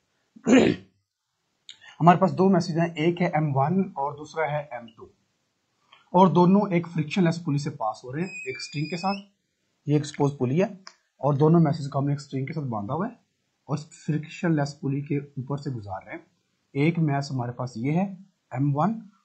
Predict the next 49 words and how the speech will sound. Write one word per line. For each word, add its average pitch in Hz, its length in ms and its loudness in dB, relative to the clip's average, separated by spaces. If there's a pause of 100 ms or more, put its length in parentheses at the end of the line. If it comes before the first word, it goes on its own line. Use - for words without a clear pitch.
और 135 80 -6
दूसरा 143 240 -4
हमारे 127 160 -2
पास 131 240 -16
ये 127 180 -6
mass 104 280 -10
है 156 80 -6 (440)
और 117 140 -12
ये 123 140 -6
है 151 260 -4
एम 104 180 -10
टू। 101 260 -16
ये 151 180 2
वही 220 260 2
case 185 280 0
one 175 220 0
है 180 120 -4
जो 156 100 -2
हम 151 60 -4
already 143 380 -2
हमने 131 200 -6
पढ़ा, 139 140 -4
जिसमें 135 260 -14
टेंशन 127 320 -10
और 131 80 -16
acceleration 120 340 -20
मालूम 104 180 -16
की - 120 -20
थी। 143 160 -12 (380)
वो 202 80 8
कह 240 120 8
रहा 247 80 12
है 254 80 10
कि 254 160 4 (1080)
जो 190 140 10 (840)
mass 196 380 12
M 196 140 8
one 175 220 8
है 165 120 6
ये 170 120 8
नीचे 170 240 8
move 226 140 8
करेगा, 208 380 6
mass 170 300 4
M 160 120 0
टू 160 120 -6
ऊपर 202 260 -4
move 226 140 -6
करेगा। 202 400 -4